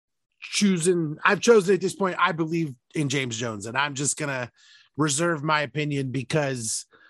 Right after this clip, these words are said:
you know, at one point I said on Twitter that Alex Len could be one of the best players from the twenty thirteen draft. I said that in public to other people who had ears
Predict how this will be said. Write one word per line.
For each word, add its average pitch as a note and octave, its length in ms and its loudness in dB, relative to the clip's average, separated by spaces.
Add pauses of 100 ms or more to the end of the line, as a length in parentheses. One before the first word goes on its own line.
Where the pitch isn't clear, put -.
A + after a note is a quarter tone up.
(160)
you A3 120 4
know, E3+ 260 0 (280)
at G3 160 2
one G#3 180 2
point F#3+ 300 0
I F3 120 4
said F#3 260 0
on D3+ 160 0
Twitter E3 380 0
that C3+ 280 -4
Alex E3+ 340 2
Len D#3 300 0
could D3 280 -2
be C#3 340 -2 (360)
one E3 200 2
of D#3 140 -2
the C#3+ 100 -2
best D3+ 340 0
players C#3 640 -2
from C#3 180 0
the C#3 80 -2
twenty D3+ 240 -2
thirteen C#3+ 400 -2
draft. F3+ 360 2
I E3+ 80 0
said G#3+ 280 4
that C3 300 0
in D#3 180 2
public C3 480 0 (100)
to D3 140 0
other C#3+ 220 0
people C3 480 -2
who C3+ 140 -2
had C#3 260 0
ears B2+ 560 -4